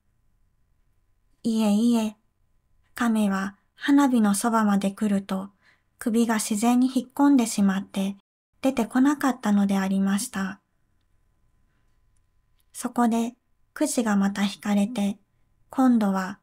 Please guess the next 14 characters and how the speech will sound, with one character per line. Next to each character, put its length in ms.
イ 80
タ 140
チ 160
が 160
行 100
く 140
こ 120
と 120
に 160
な 100
り 140
ま 180
し 120
た。 320